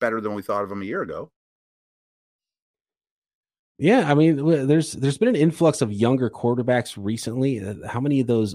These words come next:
Speaker 2: older Geno Smith types are still hanging around and are in an opportunity to even be what Geno
Speaker 1: Right,
Speaker 2: Smith
Speaker 1: right, right.
Speaker 2: was?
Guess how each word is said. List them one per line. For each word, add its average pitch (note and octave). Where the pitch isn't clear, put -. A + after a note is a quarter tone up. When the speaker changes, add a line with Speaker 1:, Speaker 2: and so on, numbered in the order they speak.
Speaker 2:
older G#2+
Geno G#2+
Smith G2+
types -
are F#2+
still G2
hanging G#2
around G2
and F2+
are F2+
in F#2+
an G2
opportunity F2
to D2+
even E2
be E3+
what E2
Geno C3+
Speaker 1:
Right, A2
Speaker 2:
Smith F#2+
Speaker 1:
right, G2
right. -
Speaker 2:
was? -